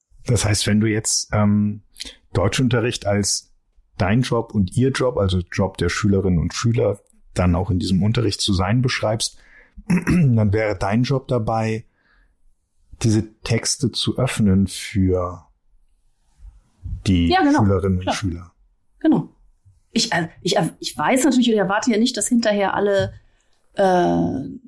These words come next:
Speaker 2: nur noch Reklambücher kaufen oder so, ne? Oder überhaupt zu großen Leserinnen und Leser werden. Aber ich finde, ähm, für mich geht's darum, genau so die Tür aufzumachen und sagen, und, und wenn ihr durchgegangen seid, dann kann jeder für sich entscheiden,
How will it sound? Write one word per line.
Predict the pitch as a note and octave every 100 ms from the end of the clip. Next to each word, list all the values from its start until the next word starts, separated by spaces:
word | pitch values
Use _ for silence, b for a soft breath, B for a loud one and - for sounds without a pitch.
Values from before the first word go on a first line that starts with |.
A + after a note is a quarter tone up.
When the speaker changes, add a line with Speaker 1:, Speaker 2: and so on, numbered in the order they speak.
| -
Speaker 2:
nur | F3+ G3+ G3
noch | D#3+
Reklambücher | A#3 E4+ G3 E3+ E3
kaufen | - D#3+ D#3+ D#3+
oder | D#3+ D#3+
so, | F#3 C4
ne? | F#3+ G#3+ -
Oder | F#3 E3
überhaupt | F3+ E3 F#3 -
zu | E3
großen | F3+ F#3 F3+
Leserinnen | F#3 A#3+ G#3 F#3+
und | F3
Leser | G#3+ C#4 G#3+
werden. | F#3 F#3
Aber | -
ich | -
finde, | - A#3 G#3+ G#3+ b b b b -
ähm, | G3+ G3 F#3+ F#3+ F#3+ G3 - _ _ -
für | - - A#3
mich | C4+ D#4
geht's | D#4 -
darum, | B3 A#3 A#3
genau | - G#3+ G3+
so | G3
die | G3 -
Tür | - C#4 -
aufzumachen | C#4 D#4+ - B3+ B3 B3 A#3
und | A3
sagen, | G#3+ A3 A3 A3
und, | A3+ G#3+ -
und | - A3 -
wenn | A#3+
ihr |
durchgegangen | B3 D#4 D#4+ A#3+ B3
seid, | A#3 A3+
dann | A3
kann | G#3+ G#3+
jeder | G3+ A#3+ A#3+ A#3
für | A#3+
sich | G#3 G#3+
entscheiden, | G#3 - G3+ G3 -